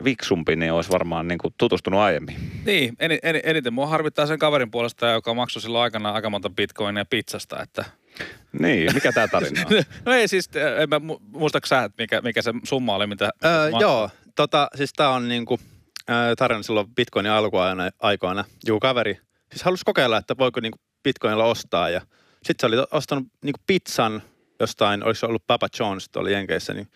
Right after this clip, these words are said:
Speaker 3: kymmenellä tuhannella bitcoinilla yhden pizzan. <laughs>
Speaker 1: Kymmenentuhatta bitcoinia?
Speaker 2: Kyllä.
Speaker 3: Joo, joo.
Speaker 1: Ja bitcoinin arvo nyt on yhden?
Speaker 3: <laughs> Joo, niin, öö, se on nyt noin viiskyt tonnia. Tuli jälkeenpäin ajateltuna aika kalliiksi se tuli.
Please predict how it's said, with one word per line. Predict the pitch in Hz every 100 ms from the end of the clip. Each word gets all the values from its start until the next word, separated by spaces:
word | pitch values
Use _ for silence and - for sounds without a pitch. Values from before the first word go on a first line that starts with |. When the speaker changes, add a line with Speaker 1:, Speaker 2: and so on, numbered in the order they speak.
| _ -
Speaker 3:
kymmenellä | 180 180 135 110 98
tuhannella | 127 117 107 101
bitcoinilla | 117 120 - 87 87 92 90 -
yhden | 113 196
pizzan. | - - - - - - -
<laughs> | - - -
Speaker 1:
Kymmenentuhatta | 139 143 113 - -
bitcoinia? | 196 - - - -
Speaker 2:
Kyllä. | 160 123
Speaker 3:
Joo, | 175 120 98 - -
joo. | 170 101 - - -
Speaker 1:
Ja | 247
bitcoinin | 123 131 110
arvo | 107 107
nyt | 107
on | 104 98 92 101
yhden? | 98 92 -
Speaker 3:
<laughs> | - - _ -
Joo, | 180 151
niin, | 147 - - _ 170
öö, | 170 170
se | 180
on | 139
nyt | 180 -
noin | 175 156
viiskyt | 143 123 -
tonnia. | - 95 92 95 - - 208 -
Tuli | - 156 160
jälkeenpäin | 175 160 135 120 117
ajateltuna | 117 113 110 120
aika | 156
kalliiksi | 175 147 113 -
se | 110
tuli. | 104